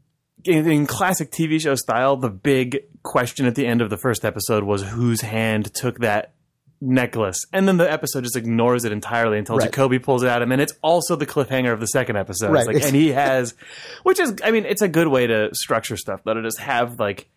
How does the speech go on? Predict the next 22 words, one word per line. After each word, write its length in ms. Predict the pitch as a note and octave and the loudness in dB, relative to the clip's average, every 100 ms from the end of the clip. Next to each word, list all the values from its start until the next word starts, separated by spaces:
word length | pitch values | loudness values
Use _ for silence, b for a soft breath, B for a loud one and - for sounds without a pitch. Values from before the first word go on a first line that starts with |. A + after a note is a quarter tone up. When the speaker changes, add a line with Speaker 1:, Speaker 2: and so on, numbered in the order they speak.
| _ | _
Speaker 2:
Mm-hmm. 260 | D#3 C3+ E3+ - - | -4 -2 -4 -8 -2
Speaker 1:
everything 380 | F3 E3+ E3+ D#3+ | 0 2 2 2
else 180 | D#3 | 0
is 160 | C3 - | -2 0
so 140 | D#3+ | 0
compelling 340 | D3+ C#3 C#3 C#3 | 2 0 2 2
that 80 | C3+ | 2
you 80 | B2 | 0
totally 340 | C3+ C3+ B2+ | 2 2 2
forgot, 440 | - A#2+ A#2+ - | -2 -2 0 -2
but 140 | - A2+ | -4 -2
this 180 | C3+ - | -2 0
thing 160 | D3+ | -2
that 60 | D3 | 0
you 100 | B2 | -2
were 80 | A#2 | -2
concerned 300 | A#2+ C#3+ B2+ | -2 0 2
about 180 | B2 | 2
last 240 | A2+ A2 - | 2 0 -2
week 180 | A2 - | -6 -4
is 180 | C#3+ A2 | -4 -4
still, 500 | - B2 A2+ G#2+ G#2+ | 2 2 2 0 -6